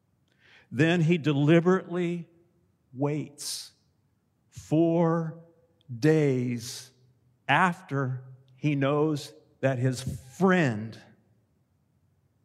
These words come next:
his good friend Lazarus, has died. And Lazarus' sister knew,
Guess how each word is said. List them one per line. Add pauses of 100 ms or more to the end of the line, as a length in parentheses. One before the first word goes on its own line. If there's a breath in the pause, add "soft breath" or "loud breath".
(200)
his
good
friend
Lazarus,
has
died. (300 loud breath)
And (340 loud breath)
Lazarus'
sister
knew,